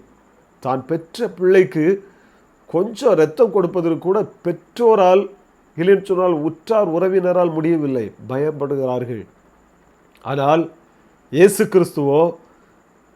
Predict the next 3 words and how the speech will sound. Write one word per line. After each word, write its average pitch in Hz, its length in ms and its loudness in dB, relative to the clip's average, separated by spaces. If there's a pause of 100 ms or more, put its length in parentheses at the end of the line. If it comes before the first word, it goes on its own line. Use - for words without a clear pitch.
(480)
நாம் 139 240 2 (120)
துரோகிகளாய், 202 640 0 (180)
பாவிகளாய், 190 680 -2